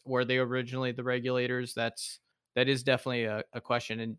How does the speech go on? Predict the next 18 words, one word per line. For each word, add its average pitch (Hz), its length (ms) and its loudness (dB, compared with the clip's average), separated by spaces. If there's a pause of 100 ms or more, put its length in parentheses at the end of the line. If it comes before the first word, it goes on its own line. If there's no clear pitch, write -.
and 131 220 0
the 123 60 -2
human 160 280 4
gods 131 300 6
definitely 139 320 2
threw 143 360 -2
that 120 260 4
out 123 180 2
of 107 100 -4
whack, 113 640 -2
showing 120 460 0
up 117 220 2
and 117 100 -2
then 117 100 -2
giving 117 240 0
humans 120 480 -4
crazy 123 460 0
powers. 113 600 0